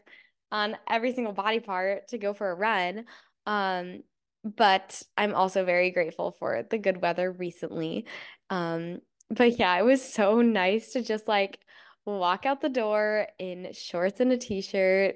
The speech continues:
and, oh, it was just fantastic. It was great to spend time with family, quality time. I did a long run. I did there, like, the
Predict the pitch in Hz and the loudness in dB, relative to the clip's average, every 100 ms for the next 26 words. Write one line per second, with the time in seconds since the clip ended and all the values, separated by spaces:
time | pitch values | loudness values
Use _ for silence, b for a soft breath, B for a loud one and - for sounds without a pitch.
0 | - - 185 180 - - 220 - - _ | -4 -8 -4 -4 -4 -6 -8 -10 -14 _
1 | - 233 220 202 - 240 240 233 214 208 | 0 2 2 -2 -2 2 4 2 0 -4
2 | - - 180 175 165 170 - 170 170 B | -4 -2 0 -2 -6 -6 0 2 2 B
3 | B B 233 220 220 220 233 240 240 233 | B B 0 0 0 2 2 4 2 0
4 | 214 190 180 185 185 185 170 170 180 175 | -2 -2 -6 -4 -4 -4 -4 -2 -2 -2
5 | 180 180 - 185 180 185 - 165 170 175 | -2 -4 -2 -2 0 -4 -8 -4 0 0
6 | 175 185 B B B 202 196 220 277 247 | -2 -4 B B B 0 2 4 4 4
7 | 208 208 214 208 196 202 180 196 202 233 | 4 2 2 4 4 4 2 0 0 2
8 | 247 254 254 | 2 2 0